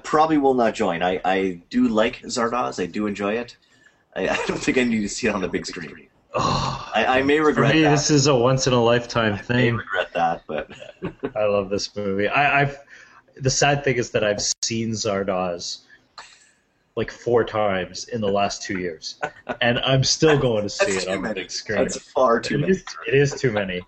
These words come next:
Speaker 2: We, we actually did a movie club podcast on Zardoz. Um, Zardoz and Flash Gordon. Um,
Speaker 1: I still have to catch up with Flash, especially after having seen, uh, Ted this past year. Uh, like many people, probably want to catch up with that movie finally.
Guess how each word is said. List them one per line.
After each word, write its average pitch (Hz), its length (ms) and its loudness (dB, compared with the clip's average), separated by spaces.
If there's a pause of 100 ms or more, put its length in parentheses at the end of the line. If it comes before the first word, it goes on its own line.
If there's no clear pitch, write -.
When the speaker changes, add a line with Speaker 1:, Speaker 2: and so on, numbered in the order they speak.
Speaker 2:
We, 156 160 4
we 156 100 4
actually 147 460 0
did 123 160 2
a 101 180 2
movie 101 260 -4
club 98 260 -6
podcast 95 640 -6
on 95 140 -4
Zardoz. 90 580 -6 (680)
Um, 92 400 -4 (180)
Zardoz 135 600 4 (100)
and 104 160 -6
Flash 101 400 -2
Gordon. 95 420 -6 (800)
Um, 87 520 -8 (220)
Speaker 1:
I 117 120 2
still 151 240 2
have 147 120 2
to 139 60 0
catch 117 280 -2
up 110 100 -2
with - 100 -8
Flash, 87 360 0
especially 104 400 -2
after 92 240 -2
having 90 240 0
seen, 87 340 -6
uh, 80 240 -2
Ted 87 300 -2
this 80 120 -8
past 78 360 -6
year. 76 240 -6 (600)
Uh, 80 140 -8
like 101 220 0
many 104 220 0
people, 87 280 -4
probably 85 240 0
want 82 140 -2
to 80 60 -6
catch - 260 -2
up 73 80 -6
with - 80 -14
that 76 120 -4
movie 76 220 -6
finally. 71 380 -8